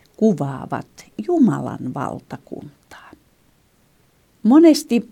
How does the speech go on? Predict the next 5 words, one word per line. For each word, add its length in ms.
Jeesus 500
jopa 380
aloitti 800
vertauksen 920
sanomalla, 800